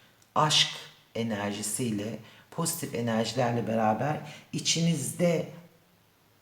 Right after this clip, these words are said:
gelecek olan bahar olsun diye buradan bunu olumlayalım biz. Başardın diyor. Artık zirvedesin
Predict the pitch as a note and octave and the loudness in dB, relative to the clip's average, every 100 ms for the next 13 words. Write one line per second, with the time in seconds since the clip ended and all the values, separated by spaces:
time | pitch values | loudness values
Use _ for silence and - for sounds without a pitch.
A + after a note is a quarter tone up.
0 | A2 C3 C3 B2+ B2+ B2+ - A#2+ B2+ A#2+ | 0 4 4 4 2 0 -2 0 0 2
1 | A#2+ B2+ C#3+ C3+ - - - - B2 A#2 | 2 4 2 0 -4 -12 -20 -10 -6 -6
2 | - - A2 - - _ - - _ _ | -6 -8 -8 -10 -20 _ -20 -20 _ _
3 | F#2+ A2+ B2 B2+ C3+ - - _ _ _ | -8 -2 0 0 -2 -6 -16 _ _ _
4 | _ _ _ _ _ _ _ _ - - | _ _ _ _ _ _ _ _ -20 -20
5 | - D3+ C3+ - A#2+ B2 - - _ _ | -8 -4 -2 -2 -2 -4 -10 -20 _ _
6 | _ _ _ _ _ _ - A2 G#3+ - | _ _ _ _ _ _ -10 -6 -6 -8
7 | - - - C#3+ B2 A2+ A2 G#2+ G#2+ - | -10 -20 -6 -2 0 0 0 -2 -2 -4
8 | F2+ - - - - _ _ _ C3 D#3 | -10 -10 -8 -8 -12 _ _ _ 2 6
9 | - - E3 D3+ D3 E3 C#3 A2 - - | 6 6 6 4 2 2 2 0 -4 -10
10 | - - - - - - - E3+ F#3+ F#3+ | -14 -20 -20 -20 -20 -12 4 8 8 4
11 | D3+ B2 A2 B2 A2 A#2+ D#3 D#3+ - C#3+ | -4 -4 0 2 2 2 0 -2 -2 -4